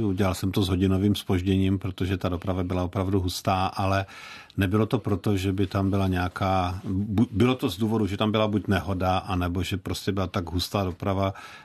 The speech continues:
že se to kolem Brna prostě zastavilo. Ale, eh,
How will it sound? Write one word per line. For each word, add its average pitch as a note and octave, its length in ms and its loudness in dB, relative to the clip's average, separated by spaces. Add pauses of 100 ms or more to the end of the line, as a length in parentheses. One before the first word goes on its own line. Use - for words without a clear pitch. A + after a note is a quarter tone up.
že - 160 -6
se G2 160 -2
to F#2 120 -2
kolem G2 300 2
Brna F#2 240 0
prostě F2+ 400 -6
zastavilo. E2+ 580 -2 (540)
Ale, G#2 580 0 (240)
eh, A#2 60 -2